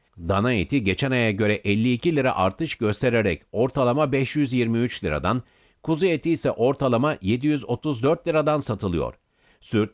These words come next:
yoğurt ve peynir fiyatlarında da artış sürüyor. Bu fiyatlar karşısında düşük emekli maaşı alanlarla dul ve yetim maaşı alanların sağlıklı beslenmeleri mümkün değil.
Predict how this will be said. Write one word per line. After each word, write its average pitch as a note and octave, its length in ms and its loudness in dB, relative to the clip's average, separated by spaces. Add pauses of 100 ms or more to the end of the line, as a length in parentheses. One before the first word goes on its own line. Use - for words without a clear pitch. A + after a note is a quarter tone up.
yoğurt G#2 420 0
ve G#2 160 2
peynir A2 400 0
fiyatlarında C3+ 760 0
da C#3+ 120 0
artış A#2+ 340 -2
sürüyor. F#2 420 0 (480)
Bu G#3 80 2
fiyatlar C3+ 540 0
karşısında G#2+ 680 -2
düşük B2 340 -4
emekli A#2 340 -2
maaşı C3 460 0
alanlarla A#2 760 0
dul C#3 200 0
ve A2+ 80 2
yetim A2+ 320 -2
maaşı C#3 380 0
alanların A#2+ 560 2
sağlıklı B2 540 0
beslenmeleri E3 640 0
mümkün B2+ 440 0
değil. C2+ 200 -4